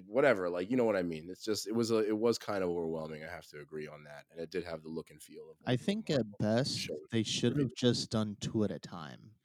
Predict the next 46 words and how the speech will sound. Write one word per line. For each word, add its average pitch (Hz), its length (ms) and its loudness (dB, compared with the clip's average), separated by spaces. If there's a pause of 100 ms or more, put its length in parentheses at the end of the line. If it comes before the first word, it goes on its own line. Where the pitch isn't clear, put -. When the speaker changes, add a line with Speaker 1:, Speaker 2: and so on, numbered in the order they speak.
(420)
Speaker 2:
Like, 110 120 -2
if 113 120 -6
you 117 100 4
really 165 160 6
wanted 156 240 2
to 131 80 -2
do 131 200 2
this, 123 420 2 (120)
okay, 117 420 -4
let's 117 340 -2
run 147 240 -2
WandaVision 117 1000 0
and 107 440 -2 (320)
Winter 117 220 -2
Soldier 110 380 0
and 101 140 -6
Falcon. 95 400 -4 (140)
That'll 117 260 2
be 117 180 4
our 110 120 2
two 120 240 -2
Marvel 107 380 -2
shows. - 480 -8 (580)
Okay, 135 400 0
what'll 120 260 0
be 120 160 2
our 117 100 2
two 123 200 -2
Star 165 280 -2
Wars 113 220 0
shows 67 580 -8
that'll 98 200 -6
come - 200 -10
out - 120 -18 (100)
next? - 200 -14
Okay, 120 420 -2
let's 104 340 -4
do 104 360 -2
Ahsoka 101 560 -6
and 104 140 -8
Obi-Wan. 107 360 -6 (960)
And 110 80 -12
do 123 80 0
it 131 40 0
like 131 160 -6
that. 107 180 -2